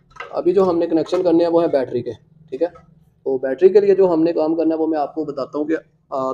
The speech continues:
तारें तो हमने यही यूज़ करनी है। हम, हम इसके साथ ये lithium battery use कर रहे हैं। ठीक है, तो ये जो lithium battery है ये इसको charge करने के काम आएगी और, अ, जो, अ, sorry, charge करेंगे इसको चलाने के काम आएगी। ये इस वक्त सोलह वाट की battery है।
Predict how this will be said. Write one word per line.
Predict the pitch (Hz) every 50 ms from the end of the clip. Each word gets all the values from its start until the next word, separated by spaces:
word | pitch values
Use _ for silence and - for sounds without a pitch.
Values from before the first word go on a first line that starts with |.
| 131
तारें | - 139 143 156 175
तो | 180 175
हमने | 180 175 165 170
यही | 165 151 156 170
यूज़ | 170 170 165 -
करनी | - 160 151 156
है। | 156 151 147 - _ _ _ _ _ _ _ -
हम, | 147 151 147 143 -
हम | 160 160 170
इसके | 175 175 - 190
साथ | 175 180 175 170 165
ये | 175 175
lithium | 160 151 147 151 - 175
battery | 170 151 143 151 165
use | 170 170 160 165
कर | - 160 139
रहे | 147 151
हैं। | 160 160
ठीक | - 143 131 147
है, | 147
तो | 151 - _ _ _ _ _ _ _ _ _ 139 135 135 131 135 135 135
ये | 139 160 175 175
जो | 185 185
lithium | 180 165 165 - 190 185
battery | 180 170 165 170 170
है | 175 170 170
ये | 170 165
इसको | 165 165 - 165
charge | - 156 139 139 139 -
करने | - 160 165 160
के | 165 160
काम | 156 143 143 156 151
आएगी | 147 147 147 156 156 156 - _ _ _ _ _ _ _ _ _ _
और, | 139 131 131
अ, | 131 131 131 131 131
जो, | 131 131 147 143
अ, | 143 151 - 139 139 135
sorry, | - 139 139 147
charge | 139 147 139 143 143
करेंगे | - 165 165 165 170
इसको | 165 - 170 160
चलाने | 156 147 139 147 151
के | 165
काम | 160 156 151 151 156
आएगी। | 147 147 147 156
ये | 151 151 156
इस | 151 147 -
वक्त | 151 160 151
सोलह | - - 139 147
वाट | 147 151 151 151
की | 151 151
battery | 143 131 123 - 143 147
है। | 147 147